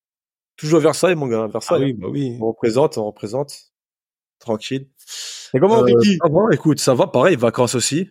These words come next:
Speaker 1: vacances aussi. Euh, par contre, moi, je suis un peu plus loin. Quentin, il est plus, il est outre-Atlantique. Moi, je suis, euh, l'autre côté, là, je suis dans, dans le Middle East. Mais, euh, je suis pas au Sénégal, malgré les drapeaux derrière moi. Mais, euh,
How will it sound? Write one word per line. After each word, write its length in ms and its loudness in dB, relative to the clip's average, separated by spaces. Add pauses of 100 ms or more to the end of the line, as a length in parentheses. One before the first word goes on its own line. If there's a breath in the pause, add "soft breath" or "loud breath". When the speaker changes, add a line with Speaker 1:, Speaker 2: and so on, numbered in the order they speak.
(120)
Speaker 1:
vacances 420 -6
aussi. 340 -6
Euh, 280 -4
par 180 -14
contre, 180 -14
moi, 100 -4
je 80 -12
suis 120 -6
un 60 -6
peu 100 -8
plus 140 -8
loin. 260 -6 (460)
Quentin, 300 0
il 60 2
est 40 -2
plus, 340 -4
il 120 0
est 100 4 (120)
outre-Atlantique. 760 2
Moi, 160 2
je 80 -4
suis, 320 0
euh, 80 -2
l'autre 160 -6
côté, 240 -2
là, 120 2
je 80 -6
suis 40 -12
dans, 460 -2 (800)
dans 160 2
le 40 2
Middle 240 4
East. 360 -2 (840)
Mais, 260 2
euh, 720 0
je 80 -8
suis 80 -10
pas 100 2
au 60 4
Sénégal, 500 0
malgré 260 0
les 80 2
drapeaux 280 0
derrière 280 2
moi. 220 2
Mais, 160 0
euh, 240 -2